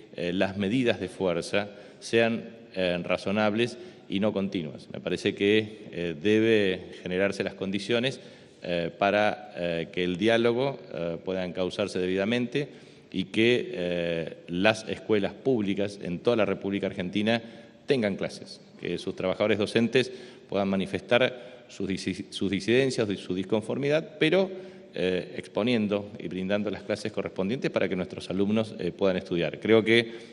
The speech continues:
eso es lo esencial en un proceso, eh, de formación educativa y en una democracia, en donde uno puede coincidir o no puede coincidir, pero sí creo que el disenso también implica el cumplimiento de obligaciones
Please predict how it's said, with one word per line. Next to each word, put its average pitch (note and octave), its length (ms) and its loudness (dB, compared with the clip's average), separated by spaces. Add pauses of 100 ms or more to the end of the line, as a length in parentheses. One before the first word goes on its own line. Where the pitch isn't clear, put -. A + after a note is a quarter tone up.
(140)
eso A2+ 260 4
es A2 300 4 (420)
lo G2+ 120 0
esencial C3+ 800 4 (100)
en G2 240 0
un G#2 180 0
proceso, A2+ 840 0 (120)
eh, F2 380 0 (100)
de G#2 180 4
formación G2 600 -2
educativa A2+ 600 2 (240)
y B2+ 60 -4
en C#3+ 80 0
una D#3 120 0
democracia, G#2+ 460 -4 (220)
en F2+ 100 -8
donde F#2+ 380 0
uno G#2 180 0
puede G2+ 260 0
coincidir B2+ 580 0
o F#2 100 -4
no G2 80 0
puede G2+ 220 0
coincidir, A#2 540 0 (480)
pero G2 220 2
sí A#2+ 240 2
creo A#2 400 4
que G2+ 140 0
el F#2+ 100 -2
disenso G#2+ 420 -2
también F#2+ 300 -2
implica G2+ 420 -2
el F#2+ 80 0
cumplimiento F#2 460 -2
de F#2+ 60 4
obligaciones G#2+ 580 2